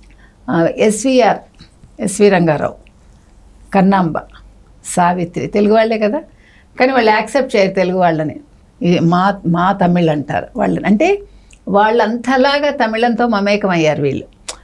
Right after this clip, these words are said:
తెలుగులో ఎంత బాగా నటించి ఎంత బాగా డైలాగ్స్ చెప్తారో అసలు వాళ్ళు తమిళ్లో మాట్లాడటం విన్నామంటే మనం, ఎస్వీఆర్ కావచ్చు,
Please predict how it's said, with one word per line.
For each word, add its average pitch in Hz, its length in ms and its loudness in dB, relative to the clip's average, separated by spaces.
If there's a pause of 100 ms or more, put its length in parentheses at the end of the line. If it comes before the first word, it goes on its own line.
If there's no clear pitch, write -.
(220)
తెలుగులో 226 380 4
ఎంత 262 220 2
బాగా 254 300 2
నటించి 247 400 0
ఎంత 220 140 0
బాగా 214 420 2
డైలాగ్స్ 220 560 0
చెప్తారో 185 460 0
అసలు 254 240 0
వాళ్ళు 208 160 2
తమిళ్లో 247 500 2
మాట్లాడటం 202 580 -2
విన్నామంటే 175 560 -2
మనం, 147 300 -2 (520)
ఎస్వీఆర్ 196 420 2
కావచ్చు, 170 840 0